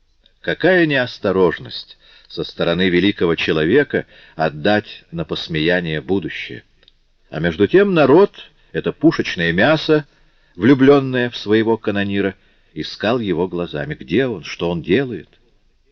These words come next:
"Наполеон умер", — сказал один прохожий инвалиду, участнику Маренго и Ватерлоо. "Это он да умер?" — воскликнул солдат.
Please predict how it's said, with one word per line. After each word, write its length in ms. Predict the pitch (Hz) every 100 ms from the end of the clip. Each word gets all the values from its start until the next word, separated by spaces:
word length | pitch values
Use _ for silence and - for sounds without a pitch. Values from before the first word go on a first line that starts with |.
| _ _ _
"Наполеон 520 | 156 - - 101 139 -
умер", — 400 | 147 190 180 120
сказал 420 | - 104 87 90
один 220 | 82 85
прохожий 640 | - 85 - 95 80 80 -
инвалиду, 640 | 85 78 82 113 120 113 _ _ _
участнику 640 | - - 104 92 92 - 87
Маренго 600 | 82 82 107 104 90 90
и 140 | 92
Ватерлоо. 640 | 80 - 78 76 69 60 _ _ _ _ _ _
"Это 280 | - 85 82 -
он 400 | 98 120 127 98
да 140 | 101
умер?" — 580 | 95 135 214 214 156 92 - _ _ -
воскликнул 600 | 90 - 101 92 92 85
солдат. 560 | - 87 78 69 _